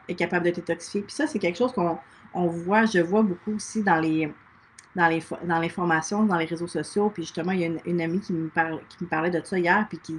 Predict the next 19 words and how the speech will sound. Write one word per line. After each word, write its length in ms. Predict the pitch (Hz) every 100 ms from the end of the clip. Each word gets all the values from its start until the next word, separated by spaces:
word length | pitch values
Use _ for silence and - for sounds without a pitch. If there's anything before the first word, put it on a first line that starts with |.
| 175
disait, « 400 | 165 170 185 202 202 - - - -
Mon 180 | 202 220
Dieu, 180 | 196 269
ça 200 | - 175
me, 180 | 170 -
ça 200 | - 165
me, 460 | 165 165 165 160 - -
ça 180 | - 175
me 60 | 170
fait 300 | - 185 -
honte 300 | 190 233 214
de 80 | 170
moi 320 | 170 202 254
parce 180 | 165 165
que 280 | - 190 208 - - _ _ _ _
on, 320 | 180 175 165 -
on 140 | 175 180
me 80 | 175
dit 380 | 160 160 196